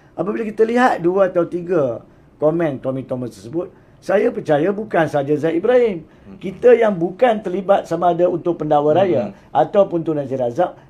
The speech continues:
Speaker 1: sebagai peguam berpendapat kenyataan-kenyataan tu wajar ditegur.
Speaker 2: Mm-mm.
Speaker 1: Apatah lagi oleh peguam Najib.
Speaker 2: Mm-mm.
Speaker 1: Ni bukan nak ambil pihak di sini.
Speaker 2: Betul, betul.
Speaker 1: Tapi dari sudut objektiviti.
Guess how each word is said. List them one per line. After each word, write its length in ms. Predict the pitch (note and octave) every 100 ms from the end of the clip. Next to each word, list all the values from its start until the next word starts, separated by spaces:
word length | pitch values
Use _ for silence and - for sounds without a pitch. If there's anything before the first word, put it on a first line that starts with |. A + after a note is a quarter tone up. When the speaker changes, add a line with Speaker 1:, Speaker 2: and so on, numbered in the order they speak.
| _
Speaker 1:
sebagai 400 | - F3 E3+ E3+
peguam 560 | E3+ F3+ G3 F3 A#2 A2+ - _ _ _ _ _ _ _ -
berpendapat 800 | A3 G#3+ G3 D#3+ D#3+ A3 G#3 -
kenyataan-kenyataan 800 | E3 F3+ G3+ G3+ F#3 F3 F#3+ F3+
tu 160 | G#3+ D#3
wajar 360 | D3 C3 F3+ G3
ditegur. 560 | G3+ B3+ B3+ F#3 - -
Speaker 2:
Mm-mm. 600 | G2+ G#2 F#2+ F2+ D#2+ D#2
Speaker 1:
Apatah 480 | D2 - - A#2+
lagi 240 | A2 C3+ G#3+
oleh 180 | B3 B3+
peguam 300 | B3+ A3 A#3+
Najib. 340 | B3+ A3+ - - _
Speaker 2:
Mm-mm. 460 | G#2 G#2+ F2 E2+ E2+ _
Speaker 1:
Ni 160 | - B3+
bukan 400 | A3 G#3+ C4+ C4
nak 160 | A3+
ambil 140 | G#3+ G3+
pihak 420 | F3 C#3+ A3+ -
di 60 |
sini. 220 | G#3 A3+ F3+
Speaker 2:
Betul, 300 | E3+ F#3 G3
betul. 160 | - -
Speaker 1:
Tapi 220 | - C4+ A3+ -
dari 220 | F#3 G3
sudut 400 | - A3+ A#3+ -
objektiviti. 880 | F#3+ F3 C#3+ A3 - G#3 A3+ - C3+